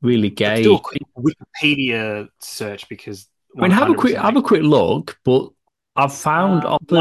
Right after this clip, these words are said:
Speaker 2: one hundred, one hundred and sixty-six million,
Speaker 1: Oh.
Speaker 2: and that's shared with Part Two, The Scargiver.
Speaker 1: Right. That's
Speaker 2: So, I mean
Speaker 1: interesting. Right,
Speaker 2: Yeah.
Speaker 1: wow. I mean, if you, if that's for two movies and you're factoring in the cast as well,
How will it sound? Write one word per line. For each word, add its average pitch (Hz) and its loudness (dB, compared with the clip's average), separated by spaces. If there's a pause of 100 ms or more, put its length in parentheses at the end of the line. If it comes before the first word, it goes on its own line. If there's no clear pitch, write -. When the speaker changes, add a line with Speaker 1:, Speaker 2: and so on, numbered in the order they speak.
(120)
Speaker 2:
one 143 0 (320)
hundred, 185 -8
one 135 -10
hundred 160 -12
and 135 -12
sixty-six - -16
million, 117 -2
Speaker 1:
Oh. 208 4
Speaker 2:
and 113 0
that's - -12
shared 107 -10
with 107 -14 (160)
Part 110 -2
Two, 113 -6
The 110 -14
Scargiver. 139 -2
Speaker 1:
Right. 131 -2 (760)
That's 240 2
Speaker 2:
So, 226 4
I 190 2
mean 220 -2
Speaker 1:
interesting. 147 -4 (640)
Right, 151 0
Speaker 2:
Yeah. - -8
Speaker 1:
wow. 151 0
I 127 -2
mean, 165 2
if 147 0
you, 127 0
if 147 -2
that's 170 0
for 110 -2
two 156 2
movies 117 2
and 117 0
you're 113 0
factoring - -2
in 110 2
the 92 -2
cast - -8
as 98 -6
well, 117 -2